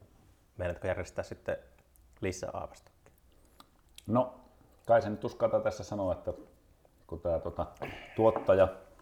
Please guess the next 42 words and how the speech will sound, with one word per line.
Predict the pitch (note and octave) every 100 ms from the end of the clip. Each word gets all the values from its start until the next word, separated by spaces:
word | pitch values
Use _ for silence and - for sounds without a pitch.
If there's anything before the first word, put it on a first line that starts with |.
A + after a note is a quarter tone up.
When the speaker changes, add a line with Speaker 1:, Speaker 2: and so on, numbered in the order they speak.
| - _ _ - - _ - -
Speaker 2:
soitteli | - G2 F#2+ - E2
silloin, | D#2+
että | D#2+
hänellä | D#2+ D#2
olisi | D2 -
tähän | D#2 D2
kiinnostusta, | - D2+ C#2+ - - - -
niin, | - _
Speaker 1:
Mm. | G2+ F2 F#2 _ _ _ _ _ -
Speaker 2:
niin, | D2 C#2+ C#2+
niin | C#2+ C2+ - - - - _ - _ -
en | D#2+
heti | D2+ F#2 F2+
sanonut, | - E2 D#2+ D2 -
että | - - B1+
joo, | D#2 F2+ F#2+ G2 G2+ - - - - -
vaan | A2
Speaker 1:
Mm. | D3
Speaker 2:
että | - -
no, | D2 C#2+
se | -
olisi | - -
se | -
kaksikymmentä | - - - - -
vuotta | - - -
kyllä, | - E2 E2 E2 D#2
mutta | D#2 - -
että | - -
ei | E2+
minusta | D#2 D2+ - D#2+
välttämättä | D#2 - D2 -
ole | D2+
järkeä | D2+ D#2+ - D2
lähteä | D2 - D#2+ - - - - - - -
nostamaan | E2 E2+ - - D2+ C#2
tuommoista | D2 C2+ - -
festaria, | D2+ D2 - D2 C2+
niin | C2+
kuin | -
rakentamaan | D2 - C2+ C#2 C#2+
sitä | - -
kaikkea, | - - - C#2